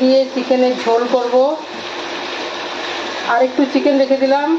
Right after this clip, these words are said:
কাঁচাই রেখে দিই আমি, দরকার হলে কালকে রান্না করব, মানে, যে রান্না করে রেখে দিলাম কালকে আবার করব। এই দেখো, পেঁপে দিয়ে চিকেনের ঝোল, আর তোমার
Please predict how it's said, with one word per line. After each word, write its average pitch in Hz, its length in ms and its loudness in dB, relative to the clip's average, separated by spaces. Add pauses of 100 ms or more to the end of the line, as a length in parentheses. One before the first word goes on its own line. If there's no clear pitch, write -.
(120)
কাঁচাই 339 400 2
রেখে 294 240 0
দিই 240 140 2
আমি, 214 260 -2
দরকার 240 300 2
হলে 277 80 2
কালকে 254 360 0
রান্না 247 340 0
করব, 247 360 2
মানে, 254 300 4
যে 254 180 4
রান্না 247 400 0
করে 294 260 2
রেখে 277 220 2
দিলাম 277 280 2
কালকে 269 320 0
আবার 269 300 2
করব। 247 300 2 (520)
এই 226 60 -4
দেখো, 226 200 0 (120)
পেঁপে 254 460 4
দিয়ে 247 400 2 (600)
চিকেনের 240 380 0 (140)
ঝোল, 254 280 2 (760)
আর 285 600 2
তোমার 269 340 2